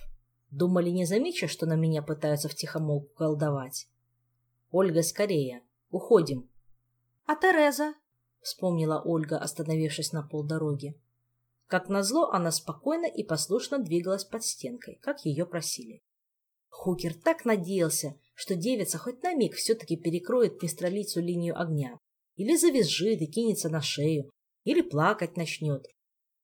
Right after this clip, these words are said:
Speaker 1: или еще что-нибудь отмочит из женских штучек, чтобы его отвлечь. Досадно,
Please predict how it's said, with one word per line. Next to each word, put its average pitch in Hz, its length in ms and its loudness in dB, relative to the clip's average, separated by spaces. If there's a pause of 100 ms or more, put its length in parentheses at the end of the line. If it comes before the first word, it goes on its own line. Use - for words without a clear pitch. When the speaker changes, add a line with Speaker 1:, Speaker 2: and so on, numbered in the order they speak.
Speaker 1:
или 214 180 2
еще 294 320 4
что-нибудь 180 440 -2
отмочит 175 560 -2
из 170 140 2
женских 160 480 -2
штучек, - 400 -6
чтобы 160 300 0
его 165 160 4
отвлечь. - 580 -8 (920)
Досадно, 175 840 2